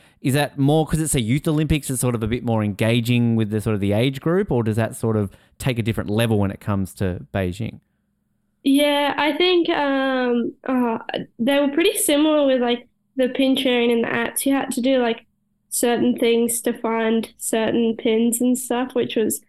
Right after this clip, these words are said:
Speaker 2: cool. But I, I found it a bit harder in Beijing to get, like, access to the apps and stuff.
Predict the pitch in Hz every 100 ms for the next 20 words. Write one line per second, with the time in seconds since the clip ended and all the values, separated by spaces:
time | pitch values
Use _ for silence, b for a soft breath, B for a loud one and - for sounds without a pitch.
0 | _ _ _ - 240 247 247 B B B
1 | _ _ _ - - - - - 247 254
2 | - - 269 - 269 302 320 285 285 -
3 | - 247 254 247 220 - 240 233 226 226
4 | - - - _ _ _ _ 233 247 226
5 | 233 240 240 240 240 226 214 - 240 240
6 | 233 240 - - 233 - - 226 214 214
7 | - - - - 220 214 - -